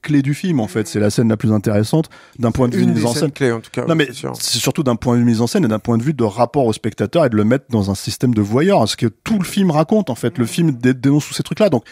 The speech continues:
Speaker 1: et pour moi, quand tu veux dénoncer quelque chose, tu le montres, en fait. Donc, euh, donc le truc, c'est que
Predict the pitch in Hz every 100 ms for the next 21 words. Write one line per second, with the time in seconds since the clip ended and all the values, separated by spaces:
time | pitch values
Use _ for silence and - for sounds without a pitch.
0 | - 110 - 117 143 240 - _ _ _
1 | _ _ _ _ _ _ _ _ - 120
2 | - 110 127 120 110 120 120 113 127 214
3 | - 135 180 151 - _ - 110 113 110
4 | 117 117 127 110 113 123 - 127 120 196
5 | - 123 127